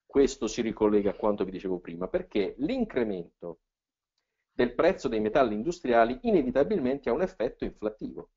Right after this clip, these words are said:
Cioè, la crescita economica, per sua natura, tende a far crescere i prezzi, quindi a maggior ragione il ragionamento che facevamo poc'anzi. Ecco, questa è un'analisi similare.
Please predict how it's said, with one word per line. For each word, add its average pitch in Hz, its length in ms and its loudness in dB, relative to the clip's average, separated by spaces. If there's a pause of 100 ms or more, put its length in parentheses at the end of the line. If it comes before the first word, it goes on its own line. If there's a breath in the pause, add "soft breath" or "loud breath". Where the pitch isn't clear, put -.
(340)
Cioè, - 140 -12
la 104 100 -4
crescita 160 440 -4
economica, 101 680 -4 (220)
per 104 160 -4
sua 123 240 -4
natura, 113 540 -6 (440)
tende 131 300 0
a - 20 2
far - 200 -4
crescere 95 400 -6
i - 20 -6
prezzi, - 340 -6
quindi 135 440 -2 (300)
a 139 120 2
maggior 120 380 4
ragione 117 340 2
il 139 60 2
ragionamento 101 560 -2
che 92 120 -6
facevamo 85 420 -4
poc'anzi. - 600 -14 (1700)
Ecco, 175 240 2
questa 226 240 4
è - 20 6
un'analisi 165 460 4
similare. 101 800 2